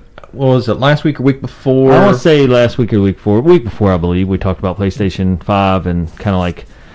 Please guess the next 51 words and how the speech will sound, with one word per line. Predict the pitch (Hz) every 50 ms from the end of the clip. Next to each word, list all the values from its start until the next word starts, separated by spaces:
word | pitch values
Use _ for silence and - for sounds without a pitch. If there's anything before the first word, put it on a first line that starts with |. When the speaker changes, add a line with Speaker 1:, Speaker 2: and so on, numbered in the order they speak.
| - - - -
Speaker 2:
where | - 104 98
they | 95 95
had | 92 98 95 85 85
digital | 101 127 123 120 127 131
versions | 120 127 127 127 123 120 127 123 123 120 104 -
or, | 101 92 92 90 92
and | 82 95 95
what | 98 101 98
they | - 98
were | 92 92 95
offering | 98 95 - 104 95
and | 95
what | 92 87
they | -
were | 90 85
coming | - 104 95 95
out | 101 110
with. | 113 117 120 120 - - -
Speaker 1:
Yeah, | - 139 135
they | 120 120 117
was | 107 104 101 - - - - - - - - - - - -
offering | 131 135 135 - 131 113
pre-order | 110 - 147 143 143 143 135 131 131
to | 131 - - -
only | 110 117 117 113
P | 107 - - 117 110
S | 107 107 - - - - - - - - - -
Speaker 2:
Right, | 117 127 123 120
right, | 131 131
Speaker 1:
Network | 120 117 107
Speaker 2:
previous | 110 127 113 113 107 95 131
owners, | 127 120 117 104 95 -
Speaker 1:
subscribers, | - 95
Speaker 2:
yeah, | 98 101 98
yeah. | 92 95 98 90 82 82 - -
Speaker 1:
and | 117 113 113 110 110 107 104 107
you, | 107 110 117 110 - - - - - -
and | 113 113 110 107 98
there | 98
was | 90 95 98
no | - 110
set | 110 - - 113 - -
price | - 117 107 107 - -
or |
anything | 107 104 101 110 107
like | 101 104 101 -
that. | 107 92 -
Well, | - 104 101 101 104 - - - - - - - - - - -
PlayStation | - 127 135 - 156 151 147 143 175 160
has | 139 131 131 135 131
announced | 180 180 160 135 127 123 131 135 - - - - -